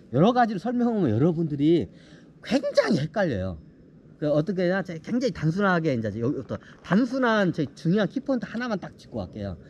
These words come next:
자, 미국 기준금리가 올 초까지만 해도 영 프로 대였어요. 자, 기준금리를 올리면 전 세계 모든 은행의 대출금리, 예금금리가 다 같이 오릅니다.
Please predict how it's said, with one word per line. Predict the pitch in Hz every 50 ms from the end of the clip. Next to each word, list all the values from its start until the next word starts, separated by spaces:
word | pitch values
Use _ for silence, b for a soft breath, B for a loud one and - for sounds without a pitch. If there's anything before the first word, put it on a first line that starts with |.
| B B B B B B
자, | - 101 104
미국 | 151 226 262 277 247 262 277 226 -
기준금리가 | - 175 165 226 226 208 208 208 202 196 202
올 | - 131 160
초까지만 | 165 - - - 214 202 180 170 160
해도 | 151 165 147
영 | 107 117
프로 | 117 - 156 139
대였어요. | - 120 95 - - 92 82 80 B B B B B B - -
자, | 123 107 98 95
기준금리를 | - 160 180 262 262 247 240 240 240 175
올리면 | 147 151 165 165 165 185 202 185
전 | - 160 175 190
세계 | 170 214 214 202 196 208 190
모든 | 135 95 110 123 143 143 151 170 190 196 165
은행의 | 113 113 117 131 127 127 139 160 180 185 175 B B B B B -
대출금리, | - 135 139 - - 175 165 156 143 143 139 139 143 160 175 120
예금금리가 | 104 123 120 143 127 - - - 120 -
다 | - - -
같이 | - 104 101 - -
오릅니다. | 90 85 92 87 85 80 78 - -